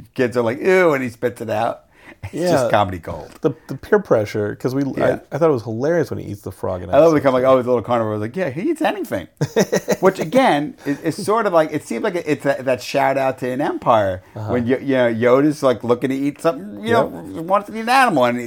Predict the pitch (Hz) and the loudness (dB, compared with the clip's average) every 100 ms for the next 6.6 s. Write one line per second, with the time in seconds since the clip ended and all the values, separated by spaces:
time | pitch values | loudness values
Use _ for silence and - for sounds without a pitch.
0 | 117 160 147 - 147 - 160 175 - 151 | -8 -4 -4 -2 -4 -2 0 0 -2 -6
1 | - - 127 120 131 127 - - 127 101 | -6 -4 -2 -2 -2 0 0 -2 -10 -12
2 | 92 90 120 156 233 113 - 165 175 135 | -12 -8 -4 -2 -2 -2 0 2 4 4
3 | 127 123 - - - - - - - - | 6 6 4 2 0 -4 -6 -12 -14 -16
4 | - - - 151 139 135 160 - - 113 | -20 -20 -4 -2 0 0 0 0 -6 -4
5 | 117 127 131 143 - 160 311 381 131 101 | -4 -2 0 0 0 0 2 2 2 0
6 | 92 131 139 135 117 92 | -2 0 4 4 2 0